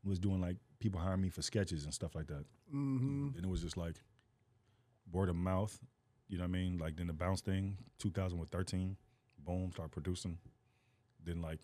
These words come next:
Speaker 1: you know, the T V show, Funniest Wins, boom, but whatever. Then, you know, I did James Show, Hood Adjacent, I think in two thousand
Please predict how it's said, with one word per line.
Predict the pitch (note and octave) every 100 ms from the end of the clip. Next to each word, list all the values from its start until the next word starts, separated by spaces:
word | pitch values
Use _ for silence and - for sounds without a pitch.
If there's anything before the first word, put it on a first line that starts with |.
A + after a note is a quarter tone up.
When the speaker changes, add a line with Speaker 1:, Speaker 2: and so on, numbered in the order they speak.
| -
Speaker 1:
you | G2
know, | D#2+ D2+
the |
T | D2+ G2+
V | E2+
show, | - E2+ E2+ -
Funniest | F2+ D#2+
Wins, | F2+ D#2
boom, | E2+ F2+
but | E2+
whatever. | F2+ F#2 F#2
Then, | E2+ E2 D#2+ - _ _ _ _ _ _ _ _ _ _ _
you | A#2 G2
know, | E2+ D2+ C2+ - _ _ -
I |
did | F#2+ F2
James | F#2 A#2 A2
Show, | G2+ G2
Hood | A2+
Adjacent, | F#2 E2 A#2 - F2 E2
I |
think | D#2 F2+
in |
two | -
thousand | F2+ F2+ F2 D#2 D2